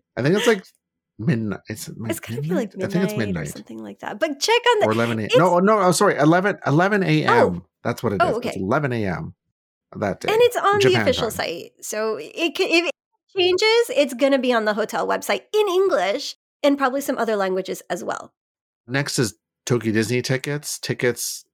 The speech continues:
Speaker 1: are two months in advance right now.
Speaker 2: Yes, and this actually has gotten better. You can, um, did we mention before about the app
Speaker 1: What?
Speaker 2: that they added
Speaker 1: Oh,
Speaker 2: in?
Speaker 1: yeah, we did.
Speaker 2: We did,
Speaker 1: <laughs> Yeah, we
Speaker 2: right?
Speaker 1: did, like, two minutes
Speaker 2: Two
Speaker 1: ago.
Speaker 2: minutes ago, right?
Speaker 1: Where
Speaker 2: So,
Speaker 1: were
Speaker 2: yeah,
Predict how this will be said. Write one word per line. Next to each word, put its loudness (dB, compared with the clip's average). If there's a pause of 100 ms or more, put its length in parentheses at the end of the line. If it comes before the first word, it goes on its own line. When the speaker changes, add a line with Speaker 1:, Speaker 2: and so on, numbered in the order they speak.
(120)
Speaker 1:
are 2
two -2
months -2
in -2
advance -4
right -6
now. -14
Speaker 2:
Yes, 0
and 2
this 0
actually -2
has -4
gotten 2
better. 2 (320)
You -2
can, 2
um, 0 (920)
did -2
we 6
mention 2
before -2 (1400)
about 0
the -4
app -6
Speaker 1:
What? -6 (200)
Speaker 2:
that -6
they -6
added -6
Speaker 1:
Oh, 4
Speaker 2:
in? 4
Speaker 1:
yeah, 4
we 2
did. -2 (140)
Speaker 2:
We 6
did, 2
Speaker 1:
<laughs> 6
Yeah, -2
we 2
Speaker 2:
right? -2
Speaker 1:
did, 0
like, 0
two 6
minutes 2
Speaker 2:
Two 6
Speaker 1:
ago. 6
Speaker 2:
minutes 4
ago, 4
right? 2
Speaker 1:
Where 4
Speaker 2:
So, 4
Speaker 1:
were 8
Speaker 2:
yeah, 6